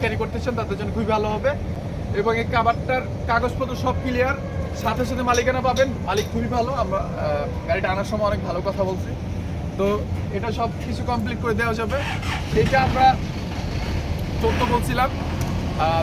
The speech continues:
তারপরে আরো কিছু অনেক কথা বলা যাবে। আপনারা আসবেন, আমাদেরকে কল দিবেন, ইনশাল্লাহ গাড়ি দেওয়া যাবে। চোদ্দ না, সাড়ে তেরো হাজার, তারপরে কথা বলতে পারবেন ইনশাল্লাহ। আসেন, দেখেন গাড়ি, চালান, এবং প্রত্যেকটা গাড়ির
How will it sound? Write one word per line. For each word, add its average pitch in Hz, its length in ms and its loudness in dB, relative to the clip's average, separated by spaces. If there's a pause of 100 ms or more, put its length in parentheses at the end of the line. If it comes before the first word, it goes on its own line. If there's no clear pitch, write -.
তারপরে 214 280 4
আরো 247 200 6
কিছু - 200 0
অনেক 254 180 0
কথা 254 160 0
বলা 254 240 2
যাবে। 262 180 4 (120)
আপনারা 233 300 0
আসবেন, 240 280 0 (220)
আমাদেরকে 202 320 2 (100)
কল 240 200 4
দিবেন, - 180 4 (300)
ইনশাল্লাহ 233 280 4
গাড়ি 220 180 2
দেওয়া 214 200 4
যাবে। - 160 -2 (300)
চোদ্দ 247 180 2 (120)
না, 226 60 2
সাড়ে 247 300 2
তেরো 226 140 2
হাজার, 185 240 2
তারপরে 240 300 4 (100)
কথা 240 200 0
বলতে 220 180 0
পারবেন 190 280 0
ইনশাল্লাহ। 214 300 2 (600)
আসেন, 262 220 4 (140)
দেখেন 262 240 2 (100)
গাড়ি, 226 180 2 (560)
চালান, 233 320 4 (220)
এবং 196 120 -2 (100)
প্রত্যেকটা - 500 -2
গাড়ির 262 240 2